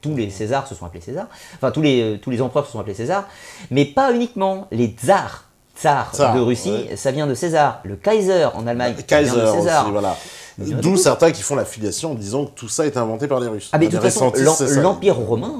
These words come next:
Speaker 1: ne s'est jamais arrêté totalement. Il a toujours
Speaker 2: Mm.
Speaker 1: cherché à continuer d'une forme ou d'une autre. Tout d'abord par Charlemagne, donc, conquête franque, et cetera. Charlemagne recrée l'Empire romain. Em-, empereur, ça veut dire Rome, de toute façon.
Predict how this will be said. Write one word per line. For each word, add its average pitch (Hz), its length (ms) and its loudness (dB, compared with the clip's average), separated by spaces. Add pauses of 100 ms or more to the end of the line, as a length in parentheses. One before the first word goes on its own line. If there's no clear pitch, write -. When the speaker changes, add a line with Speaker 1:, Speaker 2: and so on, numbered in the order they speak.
Speaker 1:
ne 120 120 -4
s'est 110 160 -6
jamais 127 300 -4
arrêté 98 380 -6
totalement. 233 500 -8
Il 101 100 -6
a 95 60 -6
toujours 180 240 -8
Speaker 2:
Mm. - 40 -20
Speaker 1:
cherché - 280 -8
à 120 60 -6
continuer 135 340 -8
d'une 180 180 -4
forme 214 280 -4
ou 170 60 -2
d'une 147 160 -4
autre. 110 260 -4 (320)
Tout - 80 -6
d'abord 139 260 6
par - 140 -4
Charlemagne, 131 600 -2 (200)
donc, - 80 -16 (260)
conquête 87 300 -12
franque, 113 260 -10
et 87 100 -20
cetera. - 300 -10 (300)
Charlemagne 143 420 -2
recrée 104 560 -8
l'Empire 151 220 -6
romain. 135 280 -2 (360)
Em-, 185 120 2 (240)
empereur, 254 480 0
ça - 120 -2
veut 139 100 0
dire 160 180 2
Rome, 104 360 -2
de 92 60 -14
toute 92 100 -14
façon. 92 180 -14